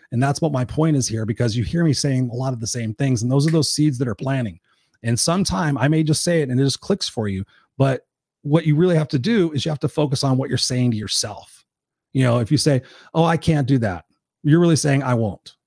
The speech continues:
You know, you have to figure it out. You have to get resourceful. You have to ask your family, ask your friends,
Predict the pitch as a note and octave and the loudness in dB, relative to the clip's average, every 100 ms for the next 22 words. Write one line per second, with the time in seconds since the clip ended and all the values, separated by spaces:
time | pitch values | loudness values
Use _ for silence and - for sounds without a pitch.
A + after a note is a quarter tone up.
0 | _ - A2+ B2 D#3+ E3+ E3 - D3 D3 | _ -2 2 4 4 4 -2 0 2 4
1 | C#3 C3 A#2 C3+ - E3+ E3 C3 - C#3 | 2 0 -2 -4 -2 0 2 0 0 2
2 | C3+ - F#2 A#2 C#3+ - C#3 D#3 - C#3+ | 0 -2 -4 -2 -2 -4 -6 -4 -4 -8
3 | - C3+ A#2 A2+ C3+ D#3 - D3+ B2 A#2 | -4 -2 -2 -4 -4 -4 -4 -6 -4 -4
4 | G2+ | -4